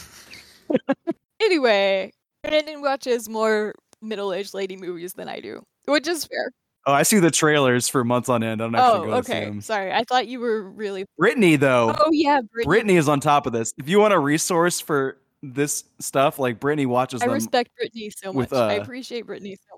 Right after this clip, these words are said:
Speaker 2: much.
Speaker 3: religious
Speaker 2: And I hope,
Speaker 3: diligence. Yeah.
Speaker 2: I hope she knows that.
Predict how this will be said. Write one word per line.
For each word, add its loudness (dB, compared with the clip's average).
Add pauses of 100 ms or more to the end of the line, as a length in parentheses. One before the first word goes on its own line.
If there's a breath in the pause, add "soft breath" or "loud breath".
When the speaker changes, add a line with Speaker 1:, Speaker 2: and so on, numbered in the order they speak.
Speaker 2:
much. -14 (100)
Speaker 3:
religious 0
Speaker 2:
And -4
I 0
hope, 4
Speaker 3:
diligence. 0
Yeah. 0
Speaker 2:
I 4
hope 4
she -6
knows -8
that. -8